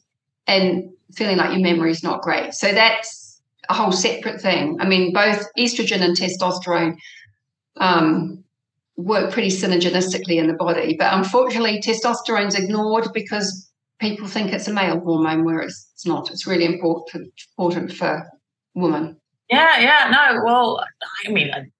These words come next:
Speaker 2: did biology A level, but I forgot that. <laughs> So, like, you're just telling me this, and I'm
Speaker 1: Yeah.
Speaker 2: like, "Yeah, no."
Speaker 1: Yeah.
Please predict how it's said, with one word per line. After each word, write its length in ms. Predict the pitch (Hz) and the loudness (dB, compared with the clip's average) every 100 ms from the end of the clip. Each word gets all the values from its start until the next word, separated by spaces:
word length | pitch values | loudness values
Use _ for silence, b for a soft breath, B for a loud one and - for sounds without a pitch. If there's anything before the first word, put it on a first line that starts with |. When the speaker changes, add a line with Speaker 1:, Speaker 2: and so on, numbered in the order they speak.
| _ _ B | _ _ B
Speaker 2:
did 140 | - 156 | -16 -2
biology 440 | 156 170 175 165 | 2 2 0 0
A 140 | 156 208 | 2 4
level, 380 | 160 160 220 214 | 4 4 2 2
but 120 | - | 2
I 180 | 202 - | 0 0
forgot 320 | 143 196 - | 0 2 4
that. 400 | 151 185 151 196 | 4 4 0 -2
<laughs> 0 | |
So, 140 | - | 2
like, 480 | 220 226 247 247 247 | 4 4 4 2 2
you're 100 | 254 | 2
just 180 | 262 294 | 0 2
telling 200 | 262 277 | 2 2
me 120 | - - | -2 -4
this, 40 | - | -2
and 20 | - | -2
I'm 80 | |
Speaker 1:
Yeah. 0 | |
Speaker 2:
like, 160 | 185 180 - _ _ _ _ _ | -2 -4 -8 _ _ _ _ _
"Yeah, 260 | 202 240 240 | 0 2 2
no." 120 | 208 | 2
Speaker 1:
Yeah. 200 | 233 - | 2 0